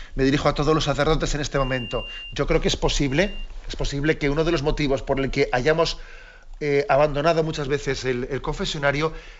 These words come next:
es porque nosotros mismos no nos confesamos bien y a menudo y con intensidad y con profundidad. Y entonces por eso no valoramos lo que debiéramos de valorar el sacramento de la confesión. Luego,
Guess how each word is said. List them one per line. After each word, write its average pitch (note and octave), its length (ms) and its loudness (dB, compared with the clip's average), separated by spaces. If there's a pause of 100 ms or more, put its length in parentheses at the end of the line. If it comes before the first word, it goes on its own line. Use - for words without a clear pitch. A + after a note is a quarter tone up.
(160)
es E3 140 -2
porque F3+ 280 0
nosotros D#3 360 -2
mismos D#3+ 320 -2
no E3 80 2
nos E3+ 160 0
confesamos D3+ 640 -2
bien C3 360 0 (460)
y D3+ 80 2
a C#3 80 6
menudo B2+ 640 -2
y C#3+ 80 2
con C#3 200 2
intensidad C3+ 680 0
y C#3 60 -2
con B2+ 200 -2
profundidad. C3 640 0 (1300)
Y - 60 -6
entonces C#3+ 400 -2
por C#3 180 -2
eso E3 160 0
no E3 140 4
valoramos E3 480 2
lo C3+ 100 -4
que C#3 80 -8
debiéramos C#3 480 -2
de C#3 80 -4
valorar C3 460 2
el C3 80 -10
sacramento B2+ 500 -8
de B2 60 -2
la B2 80 -4
confesión. B2 500 -10
Luego, A#2+ 220 -6